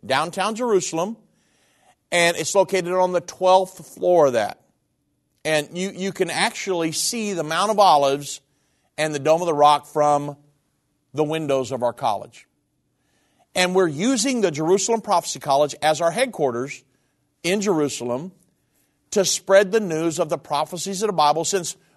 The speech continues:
more prophecy is going to be fulfilled right here in, in Jerusalem and in the nation of Israel than any other place on the planet. End time Bible prophecy. Most of the Jewish people don't understand the prophecies of the Bible at all.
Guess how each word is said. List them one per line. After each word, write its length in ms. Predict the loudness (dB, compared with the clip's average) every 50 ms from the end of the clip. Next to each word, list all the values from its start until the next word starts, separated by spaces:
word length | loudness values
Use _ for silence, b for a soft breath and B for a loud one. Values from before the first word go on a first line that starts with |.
| _ -4
more 220 | 2 2 2 2
prophecy 480 | 2 0 -2 -2 -2 -2 -6 -4 -4 -4
is 120 | -4 -2
going 180 | -2 -2 -2 -2
to 60 | -2
be 100 | -4 -4
fulfilled 440 | -2 -2 -2 -2 0 0 0 0 0
right 320 | 0 2 2 2 2 2
here 560 | -2 -10 -14 -8 -2 2 4 4 4 4 2 -2 b b b b b b b -2
in, 520 | 0 0 2 0 -2 -4 -6 -4 -4 -2 0
in 180 | 0 0 0
Jerusalem 640 | -2 -4 -2 -2 -2 -2 -2 -4 -4 -4 -4 -4 -6 -8 -8
and 140 | -8 -8
in 100 | -6 -8
the 80 | -6 -6
nation 320 | -4 -4 -4 -4 -6 -6
of 80 | -6 -4
Israel 520 | -4 -6 -4 -2 0 2 2 0 0 b b b b b b b b -8
than 160 | -8 -8 -8
any 300 | -8 -8 -6 -6 -4 -4
other 160 | -4 -4 -6
place 600 | -8 -10 -8 -4 -4 -4 -4 -4 -8 -10 -12 -14 -16 _ -6
on 140 | -4 -4 -4
the 80 | -6 -10
planet. 580 | -12 _ -14 -10 -10 -8 -10 -10 -14 _ _ _ _ _ _ _ _ _ _ _ _ _ _ _ _ _ _ _ _ _ _ _ _ _ _ _
End 180 | -6 -6 -4 -4
time 200 | -4 -4 -2 0
Bible 240 | 0 0 0 -2 -4
prophecy. 500 | -4 -6 -6 -6 -8 -16 -20 -20 _ _ _ _ _ _ _ _ _ _ _ _ _ _ _ _ _ _ _ _ _ _ _ _ _ _ _ _ _ _ _ _ _ _ _
Most 240 | 6 6 6 6 6
of 100 | 2 0
the 80 | 0 0
Jewish 280 | 0 2 0 0 0
people 240 | -2 -6 -6 -4 -2
don't 180 | -2 -2 -2 -2
understand 420 | -2 -4 -4 -6 -6 -6 -6 -6
the 60 | -6
prophecies 580 | -2 -2 0 0 -2 -4 -6 -8 -8 -8 -8 -8
of 40 | -6
the 60 | -4
Bible 320 | 0 0 0 0 0 0
at 60 | 2 2
all. 400 | 2 2 2 -2 -8 -14 _